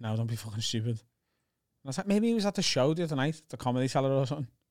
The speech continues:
She's like, "Whatever. You didn't say that. Just eat the thing. We're the only people in here. He's just being nice 'cause companies want business." I was like, "Right, cool."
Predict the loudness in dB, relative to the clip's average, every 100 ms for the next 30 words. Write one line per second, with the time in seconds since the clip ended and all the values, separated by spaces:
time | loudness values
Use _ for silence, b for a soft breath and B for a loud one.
0 | _ _ _ -20 _ -6 0 0 0 _
1 | _ _ _ -4 -2 -2 -4 _ -10 0
2 | 2 4 2 2 -2 -8 -6 -6 -8 -14
3 | -6 -4 -4 -8 -20 _ 0 4 4 4
4 | 4 6 4 2 _ _ _ _ _ _
5 | -2 -2 -2 2 2 4 4 2 0 -2
6 | -4 -6 _ _ -4 -2 2 2 4 2
7 | 0 -4 -4 -2 -4 -6 -12 -12 -10 -10
8 | -6 -8